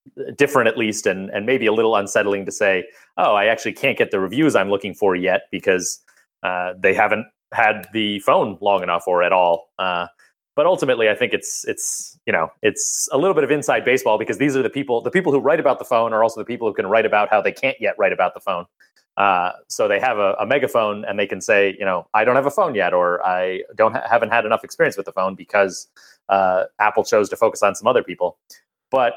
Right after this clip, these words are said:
it opens up some other new markets and, and, you know, or, or, you know, increases their visibility there. So I don't know. I, I think it's perfectly fair game for Apple to say, "You know what, we wanna try something different and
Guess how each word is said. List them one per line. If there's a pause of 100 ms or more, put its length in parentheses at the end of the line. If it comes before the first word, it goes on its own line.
it
opens
up
some
other
new
markets
and,
and,
you
know,
or,
or, (160)
you
know,
increases
their
visibility
there.
So (360)
I
don't
know.
I,
I
think
it's
perfectly
fair
game
for
Apple
to
say,
"You
know
what,
we
wanna
try
something
different
and